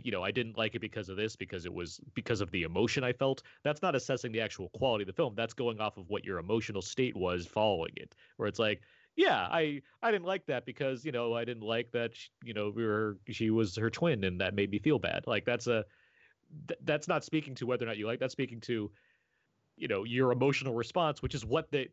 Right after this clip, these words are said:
that's, that's a success in my eyes. That's something where you're thinking, "Yes, you reacted that way, and that's good. That's a good takeaway to have, that you feel for the characters or you feel for what the story delivered for you." Like, that's a, there's a better way for you to approach your opinion than just saying, "Yeah, I didn't like it." <laughs> Like,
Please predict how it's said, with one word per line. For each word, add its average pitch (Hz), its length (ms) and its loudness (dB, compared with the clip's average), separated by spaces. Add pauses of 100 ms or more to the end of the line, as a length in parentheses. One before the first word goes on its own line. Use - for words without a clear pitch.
that's, 151 260 -2
that's 147 240 -4
a - 20 -16
success - 640 -6
in 123 100 -6
my 87 240 -8
eyes. 87 160 -8
That's 147 180 0
something 143 300 0
where 123 80 0
you're 120 100 -2
thinking, 110 320 -8
"Yes, 214 400 -2
you 139 240 -4
reacted 143 440 2
that 120 180 2
way, 123 180 2
and 123 80 -2
that's 139 200 0
good. 226 320 -2 (100)
That's 151 180 0
a 156 40 4
good 160 320 -2
takeaway 123 440 -2
to 120 160 0
have, 123 200 0 (260)
that 143 100 2
you 147 120 -2
feel 190 360 0
for 151 140 2
the 143 80 -2
characters 143 580 -2
or 107 40 -4
you 107 120 -2
feel 151 300 4
for 135 440 4 (220)
what 135 300 0
the 135 80 0
story 151 340 4
delivered 127 460 2
for - 160 -6
you." - 240 -8
Like, 98 160 -6
that's 117 220 0
a, 101 240 4 (420)
there's 131 200 4
a 131 40 6
better 151 280 4
way 135 180 4
for 127 100 -4
you 120 140 -2
to 113 160 -2
approach 135 340 -2
your 107 100 -4
opinion 110 420 -4
than 95 120 -6
just 95 180 -6
saying, 113 220 -2
"Yeah, 240 140 4
I 151 80 4
didn't 98 240 -4
like - 200 -12
it." - 140 -20
<laughs> - 60 -16
Like, - 480 -4